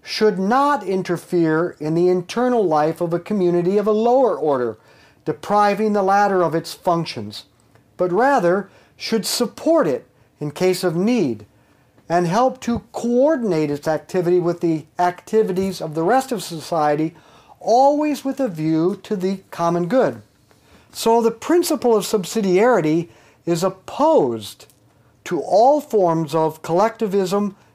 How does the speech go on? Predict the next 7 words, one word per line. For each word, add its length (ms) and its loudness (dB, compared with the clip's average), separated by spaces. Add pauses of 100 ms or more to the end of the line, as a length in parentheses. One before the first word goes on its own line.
(140)
communism, 800 0 (320)
or 180 0
socialism, 880 -2 (580)
and 160 2
it 120 0
sets 400 -2
limits 760 -2